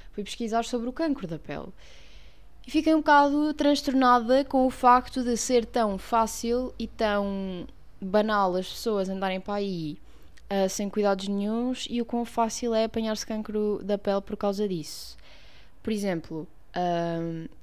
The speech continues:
normalmente é a luz ultravioleta, ah, que, que nós apanhamos que provoca as mutações no D N A que levam ao aparecimento de células cancerígenas na pele.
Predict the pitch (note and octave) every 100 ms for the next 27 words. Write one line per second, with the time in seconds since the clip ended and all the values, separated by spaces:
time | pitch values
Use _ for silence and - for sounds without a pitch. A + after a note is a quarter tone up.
0 | - - G3 G3 F#3+ G3+ A#3 A#3+ D4 -
1 | G#3 F#3+ F#3 F3+ F3 E3+ F#3 F3 F#3 F#3
2 | G3 B3+ C#4 - - - - - - -
3 | - - - G3+ F#3 F#3 F3+ - A3+ G3+
4 | F3 D#3+ - - - - - - - -
5 | - - C4 A#3+ A3+ A3 A3+ A3 G#3+ A#3
6 | C#4 D4+ - - - C#4 D4 D4 - B3+
7 | C#4 C#4 C#4+ C4 B3+ B3+ B3 B3+ B3 B3
8 | B3 A#3+ A#3 A#3+ B3 B3 A#3+ A#3+ A#3+ A#3+
9 | A#3 A#3+ A3+ A#3 - G#3 - - A3 A3
10 | - A3 A3 - G#3 G3+ G#3+ G#3 A3 -
11 | E3+ D#3+